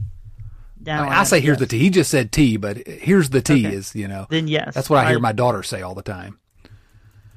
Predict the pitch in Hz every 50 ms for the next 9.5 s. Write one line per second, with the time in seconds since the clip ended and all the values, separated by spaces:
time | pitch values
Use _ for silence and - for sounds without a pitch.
0 | - - - - 127 147 - 151 151 147 147 151 147 143 147 151 160 151 151 170
1 | 165 156 - - 185 170 170 160 151 165 170 156 139 - 147 147 139 156 151 151
2 | 151 151 156 160 156 151 160 160 160 - 160 147 139 - _ - - 156 160 160
3 | 147 156 165 165 - - 147 139 139 139 139 135 - _ _ _ _ _ _ _
4 | _ _ - - 139 139 135 131 139 147 147 _ - 147 147 151 147 147 160 156
5 | 156 143 - - 156 147 139 151 151 147 143 131 143 135 131 - - 143 214 -
6 | 143 139 135 151 196 240 - - - - 143 - - 165 143 - 156 123 113 113
7 | 123 160 233 277 349 - - - - - - - - - - - 151 147 160 196
8 | 196 165 143 - - 170 160 156 156 147 139 139 139 175 175 165 156 151 165 139
9 | 139 170 165 151 143 135 131 131 -